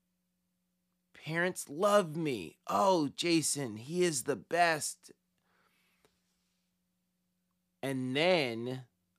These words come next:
I make a decision that the parents don't agree with, and now I'm the worst person there is in the world, right? And so,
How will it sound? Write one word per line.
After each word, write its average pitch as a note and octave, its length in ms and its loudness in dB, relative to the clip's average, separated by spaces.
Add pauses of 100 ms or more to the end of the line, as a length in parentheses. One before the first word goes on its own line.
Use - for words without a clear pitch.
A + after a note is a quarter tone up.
I C3 120 -4
make C3 300 -2
a C#3 80 0
decision A2+ 1000 -2 (440)
that G2 120 -16
the A2+ 80 -8
parents D3+ 640 -6
don't B2+ 200 -4
agree A2+ 640 -4
with, F#2+ 400 -2 (1000)
and B2+ 200 -8
now C3+ 260 2
I'm C3 120 -2
the A#2+ 100 0
worst A#2 440 -2
person A2+ 720 -4
there A2+ 200 -2
is G#2+ 200 -2
in A2 80 -6
the G2+ 100 -4
world, D#2+ 400 -6 (280)
right? C3+ 360 -4 (640)
And C#3 260 -4
so, C3 920 4